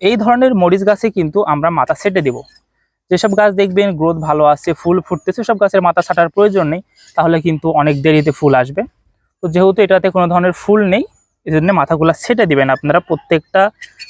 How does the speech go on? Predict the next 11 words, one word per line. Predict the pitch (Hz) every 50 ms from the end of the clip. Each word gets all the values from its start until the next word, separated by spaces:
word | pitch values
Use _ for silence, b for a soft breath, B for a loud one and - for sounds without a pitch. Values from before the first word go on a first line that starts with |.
| - -
গাছের | 151 143 - - 175 180 180
আমি | 170 156 156 156
যেভাবে | 147 160 156 165 165
মাথাগুলো | 151 139 131 165 156 165 160
ছেঁটে | 160 - - 196 196 214 208
দিচ্ছি, | 175 151 - - - 214 240 247 _ _ _ _ _ _ - - -
যদি | - 160 175
মাথা | 165 156 147 147 170 185
ছেঁটে | 170 - - 214 208 233
দিতে | 190 180 151 156
পারেন | 143 - 139 143 190